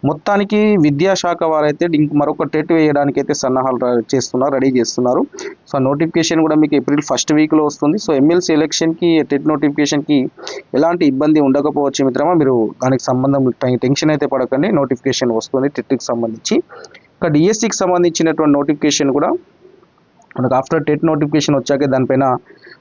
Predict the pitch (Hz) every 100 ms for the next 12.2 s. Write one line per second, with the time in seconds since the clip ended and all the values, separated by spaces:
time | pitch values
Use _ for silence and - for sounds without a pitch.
0 | - 139 - 139 151 151 135 156 139 139
1 | 143 139 139 214 175 147 143 151 175 170
2 | 160 147 143 156 156 143 151 143 139 139
3 | - - 147 135 127 131 165 160 151 160
4 | 160 151 143 135 170 139 - - - -
5 | 139 123 135 156 170 165 160 151 156 143
6 | 131 131 139 135 131 131 131 - 135 131
7 | 135 165 165 156 147 127 139 135 143 147
8 | 135 127 131 131 127 131 123 127 131 269
9 | - - - - - 196 196 196 165 160
10 | 165 - 156 143 147 143 147 190 156 -
11 | 175 143 143 139 143 147 147 139 135 139
12 | 151 294